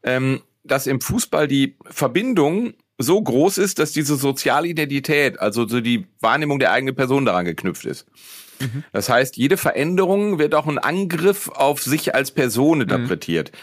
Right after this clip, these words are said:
Speaker 1: Das ist in der Wirtschaft auch so, die Daten kommen aus der Wirtschaft, aber im Fußball erlebe ich, erlebe ich das noch stärker. Und deswegen
Speaker 2: Mhm.
Speaker 1: ist es ganz wichtig, also ein Experiment, das durchgeführt wurde,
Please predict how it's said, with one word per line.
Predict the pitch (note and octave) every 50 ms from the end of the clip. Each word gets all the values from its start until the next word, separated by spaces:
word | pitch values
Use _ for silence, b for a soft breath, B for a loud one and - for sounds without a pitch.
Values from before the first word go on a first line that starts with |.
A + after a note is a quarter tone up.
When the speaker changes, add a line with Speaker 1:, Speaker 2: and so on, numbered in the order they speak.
| B -
Speaker 1:
Das | A2 G#2+ -
ist | F#3+ F#3+
in | G#3+ E3
der | C#3+ A#2
Wirtschaft | D#3 G3 G#3+ - E3+ C3 - -
auch | G#2+ A#2+ C#3 -
so, | - - G3+ A#3+
die | A3+ C3+
Daten | - C3+ B2+ D3 - D3 C#3+
kommen | - D3 C#3+ C3+
aus | B2 B2
der | - A#2 G2
Wirtschaft, | A2 B2+ C3+ - A3 G3+ A3 - B B B B B
aber | - A2+ C3 D3 C#3
im | C3 B2+
Fußball | - - F3+ G3 F#3+ - E3 D3+
erlebe | C#3 C3 C3+ C#3+
ich, | C3+ - -
erlebe | A#2+ B2+ B2 B2+ C3 C3+
ich | C3+
das | - C#3 - -
noch | B2+ A#2 - -
stärker. | - B2 G#2+ A2 - - G2+ D2 B B B B B B B B
Und | G#2 G#2+
deswegen | B2+ C3 B2+ D#3 F#3 F3+
Speaker 2:
Mhm. | F3
Speaker 1:
ist | D#3 D#3
es | D#3+ C3+
ganz | - C3 A#2 A2 A2+
wichtig, | E3 G#3+ G#3+ - G3 E3 E3 -
also | B2+ B2 A#2+ B2+ -
ein | - A#2 B2+ C3 C3+ C3 B2+ B2+ -
Experiment, | - - B2 A#2+ - - - A2+ A2+ A2+ D3+ G3+ A3+ - -
das | D#3+ C#3+ -
durchgeführt | D#3 D#3 D#3 - - C3+ - - C3 B2 A2 A2
wurde, | A2+ A#2 A#2 A#2 A2+ A2+